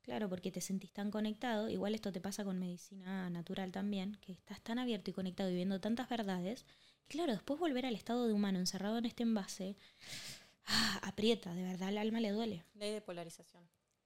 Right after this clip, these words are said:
Speaker 1: Pero
Speaker 2: No
Speaker 1: ¿por
Speaker 2: podés
Speaker 1: qué?
Speaker 2: ir a un
Speaker 1: Te
Speaker 2: extremo.
Speaker 1: duele más o te deprimís más dependiendo de qué tan cerrado tengas el corazón.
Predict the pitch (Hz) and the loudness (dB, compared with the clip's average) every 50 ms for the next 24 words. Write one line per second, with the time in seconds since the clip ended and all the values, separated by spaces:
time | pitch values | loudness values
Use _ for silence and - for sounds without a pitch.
0 | _ _ _ _ - 226 226 220 214 226 233 233 233 262 262 220 208 208 202 190 | _ _ _ _ 0 2 4 6 8 8 10 10 10 10 10 10 10 8 6 4
1 | 185 - - 220 220 214 247 262 277 294 269 262 233 220 - 202 190 190 190 185 | 0 6 8 8 10 10 10 12 12 10 10 10 6 6 4 4 4 4 4 4
2 | 180 196 202 214 240 254 262 269 269 277 339 359 240 208 202 214 226 240 240 220 | 2 2 4 4 4 4 6 6 6 6 6 4 2 2 4 4 6 6 4 4
3 | 214 190 208 202 196 - 196 185 190 196 180 185 180 185 185 170 180 - - - | 4 2 2 2 2 0 0 2 2 2 2 2 0 -2 -2 -4 -4 -4 -4 -4
4 | - - - - 294 277 214 | -2 0 -2 0 0 0 -2